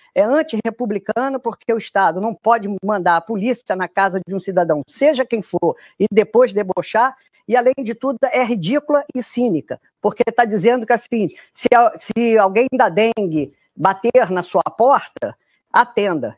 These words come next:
fingindo que é uma propaganda de dengue. Então, realmente, isso é o maior serviço prestado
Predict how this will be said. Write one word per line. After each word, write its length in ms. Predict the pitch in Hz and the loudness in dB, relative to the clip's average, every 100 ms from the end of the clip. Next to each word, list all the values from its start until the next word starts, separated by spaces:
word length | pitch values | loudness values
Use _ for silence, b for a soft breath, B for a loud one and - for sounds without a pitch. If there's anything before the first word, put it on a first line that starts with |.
| _ | _
fingindo 540 | - - 214 185 247 233 | -4 0 0 0 -2 -2
que 180 | - 240 | -2 0
é 40 | |
uma 240 | 240 233 | 2 0
propaganda 580 | 226 - 240 226 196 214 226 | 0 0 0 0 0 -2 -4
de 120 | 226 | -2
dengue. 440 | 196 151 135 123 b b b | 0 0 -4 -8 b b b
Então, 280 | 175 190 254 | -2 2 4
realmente, 460 | 254 262 226 254 240 | 6 4 2 -2 -4
isso 140 | - | 0
é 40 | 247 | 0
o 60 | |
maior 360 | 226 226 247 285 | 4 4 4 0
serviço 640 | - 226 151 180 233 - | 0 -2 -2 -4 -4 -4
prestado 560 | 208 208 - 202 190 | -6 -6 0 2 2